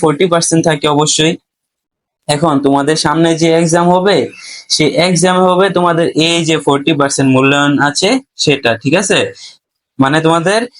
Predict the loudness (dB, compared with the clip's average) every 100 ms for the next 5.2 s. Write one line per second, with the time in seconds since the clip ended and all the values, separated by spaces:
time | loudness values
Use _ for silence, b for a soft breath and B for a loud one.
0 | -4 -2 -2 -2 -2 -2 0 0 2 2
1 | 2 0 0 2 0 -2 -2 -2 0 0
2 | 2 2 0 0 -2 -4 _ _ _ _
3 | _ -4 0 0 0 0 0 0 0 2
4 | 0 0 0 0 2 0 0 0 0 0
5 | 0 -2